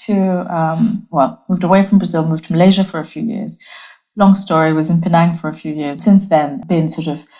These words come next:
running both my own company as well as doing full-time gigs at various organizations on the client side. So I haven't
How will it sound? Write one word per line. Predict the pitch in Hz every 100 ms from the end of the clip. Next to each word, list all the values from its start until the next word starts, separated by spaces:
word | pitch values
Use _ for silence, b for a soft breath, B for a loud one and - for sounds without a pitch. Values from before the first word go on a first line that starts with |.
| b b
running | 175 208 214 214 196 -
both | 202 233 220
my | 190 180
own | 180 185
company | 185 175 165 117 143 123
as | 147 151 -
well | 156 147
as | 147 147 - B B
doing | - 156 147 - -
full-time | - 156 - 139 143 139 - -
gigs | 165 143 - -
at | - 151 - -
various | 185 180 175
organizations | 160 156 151 147 - - -
on | 151 147
the | -
client | - 143 151 -
side. | - - -
So | - 151
I |
haven't | 165 208 202